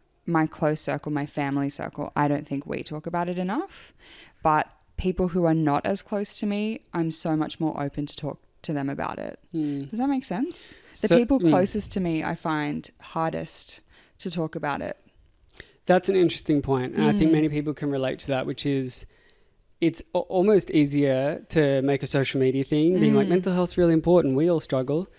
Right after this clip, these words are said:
Speaker 1: And it's on a broad sense.
Speaker 2: Yeah.
Speaker 1: Not quite in detail. And so, like,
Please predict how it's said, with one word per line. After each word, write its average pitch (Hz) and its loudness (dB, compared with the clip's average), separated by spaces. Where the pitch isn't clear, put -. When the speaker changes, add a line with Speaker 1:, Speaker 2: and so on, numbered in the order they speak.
Speaker 1:
And 196 -2
it's 190 -6
on 214 0
a 202 0
broad 165 0
sense. - -8
Speaker 2:
Yeah. 156 6
Speaker 1:
Not 185 0
quite 165 0
in 165 -2
detail. 151 -6
And 175 -4
so, 170 0
like, 156 -2